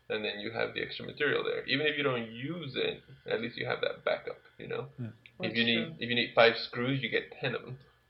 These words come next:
Speaker 2: Of course.
Speaker 1: Because you're gonna drop one, and if you buy, <laughs> you bought five exactly, you drop one, you lose one, now you're screwed. Now you gotta go
Speaker 3: <laughs>
Speaker 1: out and buy
Speaker 3: Screw, screw,
Speaker 1: five,
Speaker 3: screw.
Speaker 1: you buy just the one screw.
Speaker 2: Yeah.
Speaker 1: You know? Yeah.
Speaker 2: Well, and especially when you,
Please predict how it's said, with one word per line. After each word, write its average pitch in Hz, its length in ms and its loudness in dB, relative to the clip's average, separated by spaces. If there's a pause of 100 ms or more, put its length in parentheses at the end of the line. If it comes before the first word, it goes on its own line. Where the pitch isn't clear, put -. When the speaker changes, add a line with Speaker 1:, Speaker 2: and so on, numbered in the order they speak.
(120)
Speaker 2:
Of 107 60 -10
course. 117 320 -6
Speaker 1:
Because 110 240 -6
you're 110 120 0
gonna 113 120 -4
drop 147 280 8
one, 120 200 8
and 113 220 -2
if 110 120 -4
you 110 160 -4
buy, 113 140 10
<laughs> 131 260 2
you 131 120 -2
bought 120 220 6
five 117 240 10
exactly, 117 400 4
you 113 140 0
drop 117 200 10
one, 117 140 2
you 117 60 -4
lose 127 240 0
one, - 120 2
now 117 80 4
you're 117 160 0
screwed. - 280 -6 (220)
Now 113 60 6
you 110 100 6
gotta 117 140 10
go 117 140 12
Speaker 3:
<laughs> 110 100 10
Speaker 1:
out 113 100 12
and 110 140 6
buy 113 180 10
Speaker 3:
Screw, 117 80 0
screw, - 80 -6
Speaker 1:
five, - 260 12
Speaker 3:
screw. - 120 -2
Speaker 1:
you - 60 -6
buy 117 160 10 (180)
just - 200 -10
the - 60 -4
one 120 180 2
screw. - 260 -6 (340)
Speaker 2:
Yeah. 113 280 -2
Speaker 1:
You 107 80 -8
know? 110 240 -4
Yeah. 139 200 0 (540)
Speaker 2:
Well, 170 100 8
and 156 80 10
especially 180 420 4
when 147 160 4
you, 135 280 2